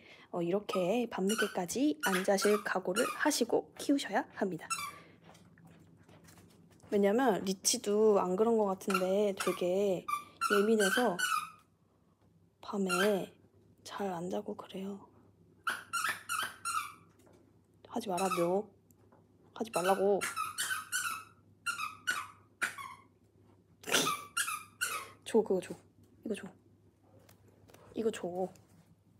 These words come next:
이거 나 줘. 숨기면 되지 않나요? 숨기면 되는데,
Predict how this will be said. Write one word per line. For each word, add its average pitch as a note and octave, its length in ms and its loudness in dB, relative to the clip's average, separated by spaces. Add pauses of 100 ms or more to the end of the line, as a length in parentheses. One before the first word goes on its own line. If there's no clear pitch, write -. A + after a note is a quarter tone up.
(260)
이거 D4+ 100 2
나 A3 140 2
줘. - 120 -12 (1120)
숨기면 E4 560 4
되지 G#3 300 0
않나요? F3+ 500 0 (1200)
숨기면 D#4+ 600 6
되는데, F#3+ 640 4